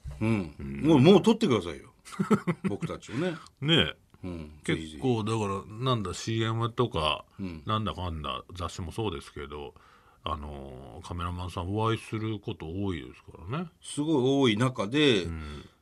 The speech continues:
Speaker 1: いや、僕も宮城なんですよとか、
Speaker 2: うん。
Speaker 1: そういう人
Speaker 2: いますからね。
Speaker 1: 意外といるんだよね。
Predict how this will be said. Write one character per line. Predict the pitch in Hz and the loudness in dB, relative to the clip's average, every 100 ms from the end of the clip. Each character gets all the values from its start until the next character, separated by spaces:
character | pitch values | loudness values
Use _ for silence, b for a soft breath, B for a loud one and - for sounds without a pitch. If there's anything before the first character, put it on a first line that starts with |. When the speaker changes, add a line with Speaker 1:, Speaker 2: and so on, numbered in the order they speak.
| _ _ 147 | _ _ 2
Speaker 1:
い | |
や、 | 165 151 | 4 6
僕 | 143 156 | 2 2
も | 160 | 4
宮 | 160 170 | 8 8
城 | 143 | 8
な | 117 | 6
ん | |
で | 101 | 2
す | 92 95 | -2 -4
よ | 85 | -4
と | - | -8
か、 | - - - | -12 -12 -2
Speaker 2:
う | |
ん。 | 95 78 | 0 0
Speaker 1:
そ | 73 | 2
う | 160 | 2
い | |
う | 160 | 2
人 | |
Speaker 2:
い | 117 95 95 | -2 -2 -4
ま | 113 127 | -4 -6
す | 127 | -6
か | |
ら | 131 | -4
ね。 | 151 | 4
Speaker 1:
意 | |
外 | 170 185 | 6 6
と | 135 | 6
い | |
る | 135 170 | 4 2
ん | |
だ | 104 | 0
よ | 71 | -2
ね。 | 82 90 | -8 -8